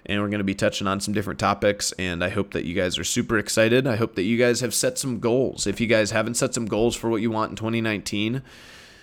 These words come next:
you know, do it. It doesn't need to be New Year's resolution. You don't need to commit anything. It doesn't need to be anything crazy or long-term or, you know, life-changing and world-ending and all these things.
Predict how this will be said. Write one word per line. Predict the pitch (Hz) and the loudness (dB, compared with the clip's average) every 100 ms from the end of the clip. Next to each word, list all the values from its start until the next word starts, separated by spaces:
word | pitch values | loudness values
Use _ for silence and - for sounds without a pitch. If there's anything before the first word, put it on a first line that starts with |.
| - | -12
you | - 147 | -2 2
know, | 135 139 | 2 2
do | - 147 | 2 4
it. | 143 - | 4 0
It | - | -4
doesn't | 117 139 165 | 2 4 4
need | 165 156 | 4 4
to | 143 | 4
be | 135 | 4
New | 120 | 6
Year's | 120 110 | 4 4
resolution. | 107 98 92 95 135 | 2 0 -2 -2 -2
You | 127 | -2
don't | 117 147 | 0 0
need | 104 98 | 0 -2
to | 90 | -4
commit | - 82 80 - | -8 -8 -8 -8
anything. | 82 76 - 80 107 131 | -8 -8 -8 -8 -6 -6
It | 107 | -4
doesn't | - 117 135 | 0 0 0
need | 127 131 | 0 0
to | 127 | 0
be | 139 - | -4 -6
anything | 135 143 131 139 123 | -4 -4 -4 -4 -4
crazy | - 123 135 143 139 110 104 78 | -6 -2 2 4 4 2 -2 -4
or | 80 | -4
long-term | 90 113 123 123 117 - 120 131 127 113 92 | 0 2 2 0 -2 -4 0 2 4 2 -2
or, | 78 92 85 - | -2 -2 -2 -4
you | 104 | -4
know, | 87 | -2
life-changing | 85 87 92 123 131 - - - 113 127 131 95 87 85 | -4 -2 2 4 2 -2 -6 -4 0 0 0 -2 -4 -6
and | 87 85 | -6 -6
world-ending | 90 113 120 117 104 117 120 90 80 | 0 2 4 4 2 0 0 0 -2
and | 85 | 2
all | 107 | 4
these | 135 113 - | 4 4 2
things. | 123 80 | -2 -2